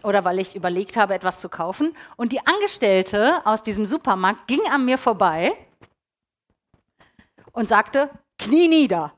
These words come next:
<laughs> Da habe ich gedacht, „Okay, das ist eine nette Einladung.“ Während ich knie-, kniete, sagte ich zu ihr, „Ich knie nur vor einem nieder.“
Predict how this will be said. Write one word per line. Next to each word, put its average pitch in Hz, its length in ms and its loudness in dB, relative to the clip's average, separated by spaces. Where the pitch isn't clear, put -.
<laughs> - 280 -12
Da 339 140 6
habe 233 120 0
ich - 80 -6
gedacht, - 320 -4
„Okay, 190 300 -4
das 202 160 -2
ist 262 100 -12
eine 214 140 -4
nette 185 280 -2
Einladung.“ 170 560 -4
Während 269 240 0
ich - 160 -10
knie-, 359 340 2
kniete, 339 360 0
sagte 240 240 0
ich 247 120 -6
zu 262 100 -8
ihr, 247 160 0
„Ich - 140 -10
knie 277 320 0
nur 262 120 0
vor 233 200 0
einem 208 260 0
nieder.“ 170 460 -6